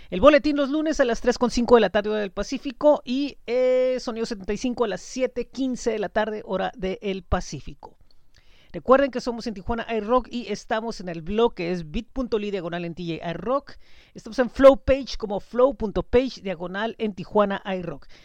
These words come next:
Estamos en Facebook como Somos en Tijuana iRock, en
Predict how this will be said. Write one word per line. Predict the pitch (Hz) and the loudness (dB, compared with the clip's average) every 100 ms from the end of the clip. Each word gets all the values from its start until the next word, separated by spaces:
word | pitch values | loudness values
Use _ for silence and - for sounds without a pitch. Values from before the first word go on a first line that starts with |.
| - | -20
Estamos | 180 294 302 | -2 -2 2
en | 311 262 - - - | 0 -2 -12 -20 -2
Facebook | - 311 233 208 - | 2 2 0 -8 -4
como | 190 175 | -4 -4
Somos | - - 269 277 285 - - | -8 4 6 6 0 -2 -8
en | 214 | -10
Tijuana | 202 - 202 196 208 | -8 -6 -4 -2 -2
iRock, | 185 240 247 - - - - - - | 2 2 2 -6 -20 -20 -20 -18 -10
en | 214 | -10